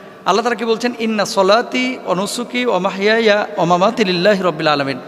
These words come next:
আমার নামাজ, আমার কোরবানি, আমার জীবন, আমার মরণ একমাত্র কার জন্য? আল্লাহর জন্য। এখন আল্লাহর জন্য আপনি কোরবানি দিচ্ছেন, আমরা একটা স্পেলিং ভুল করে থাকি যে আমার নামে কোরবানি, দাদির নামে কোরবানি, বাপের নামে কোরবানি। না, কারো নামে কোরবানি হবে না,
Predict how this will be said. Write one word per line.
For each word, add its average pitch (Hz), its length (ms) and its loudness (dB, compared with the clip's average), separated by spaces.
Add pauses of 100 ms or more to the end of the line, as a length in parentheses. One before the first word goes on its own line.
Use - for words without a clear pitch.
(440)
আমার 208 200 2
নামাজ, 208 380 2
আমার 208 200 2
কোরবানি, 208 560 0
আমার 190 260 2
জীবন, 202 300 0
আমার 196 200 2
মরণ 190 280 0
একমাত্র 208 380 -4
কার 202 180 2
জন্য? 214 360 2 (680)
আল্লাহর 233 420 4
জন্য। 156 240 -6 (760)
এখন 220 200 -6
আল্লাহর 240 520 2
জন্য 294 240 -2
আপনি 262 200 -4
কোরবানি 247 340 -2
দিচ্ছেন, 170 420 -6 (200)
আমরা 226 280 2
একটা 254 260 2
স্পেলিং 269 420 -2
ভুল 240 160 0
করে 240 200 0
থাকি 214 260 -6
যে 233 100 -4
আমার 220 220 2
নামে 214 240 2
কোরবানি, 180 360 2
দাদির 196 280 2
নামে 202 200 0
কোরবানি, 180 360 0
বাপের 196 260 2
নামে 208 240 2
কোরবানি। 196 320 -2
না, 277 180 4
কারো 247 240 2
নামে 247 240 4
কোরবানি 233 320 0
হবে 156 200 -4
না, 131 80 -12